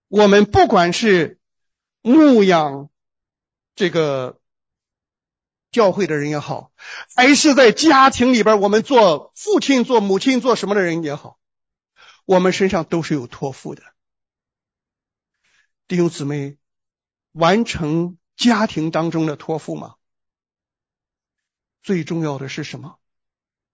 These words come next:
是爱耶稣，是爱耶稣。你问问你自己，你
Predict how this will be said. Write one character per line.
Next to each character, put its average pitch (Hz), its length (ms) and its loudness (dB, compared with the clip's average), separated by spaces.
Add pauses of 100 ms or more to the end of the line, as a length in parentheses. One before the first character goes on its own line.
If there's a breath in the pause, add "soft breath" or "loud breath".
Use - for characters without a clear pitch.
(1040)
是 - 280 -16 (140)
爱 147 280 -12
耶 131 200 -18
稣， - 380 -20 (1500 soft breath)
是 - 280 -12 (120)
爱 160 180 -4
耶 127 240 -12
稣。 139 320 -18 (1300 loud breath)
你 247 120 6
问 269 100 2
问 403 360 6
你 320 60 6
自 349 180 2
己， 214 300 4 (880 soft breath)
你 160 240 -2